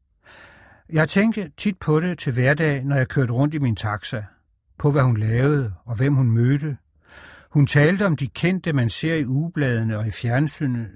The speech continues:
som om det var Henrik hen om hjørnet. Hun var meget optaget af de kendte, som om de var helt andre mennesker end os andre. Hun blev lidt knotten, når jeg sagde, at den eneste forskel mellem dem og os var,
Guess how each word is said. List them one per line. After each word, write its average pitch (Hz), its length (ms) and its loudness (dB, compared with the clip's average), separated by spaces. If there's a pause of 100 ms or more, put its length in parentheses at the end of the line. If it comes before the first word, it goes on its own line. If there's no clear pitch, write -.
(120)
som 135 220 -2
om 160 160 2
det 156 120 -2
var 123 80 -2
Henrik 135 460 -2
hen 127 160 0
om 143 120 0
hjørnet. 110 500 -2 (800)
Hun 147 120 4
var 143 80 4
meget 143 240 2
optaget 151 400 -2
af 110 120 -2
de 110 120 -8
kendte, 139 460 -2 (480)
som 147 180 2
om 170 160 2
de 175 160 -4
var 147 80 0
helt 151 340 -2
andre 156 260 0
mennesker 127 640 0 (280)
end 127 140 0
os 117 180 0
andre. 120 380 -2 (840)
Hun 139 120 2
blev 160 180 4
lidt 202 160 2
knotten, 147 440 2
når 147 100 2
jeg 123 140 2
sagde, 135 380 2
at 110 80 -2
den 120 100 -2
eneste 151 320 2
forskel 135 720 -2 (100)
mellem 113 220 0
dem 135 260 2
og 123 120 2
os 139 240 -2
var, 135 220 0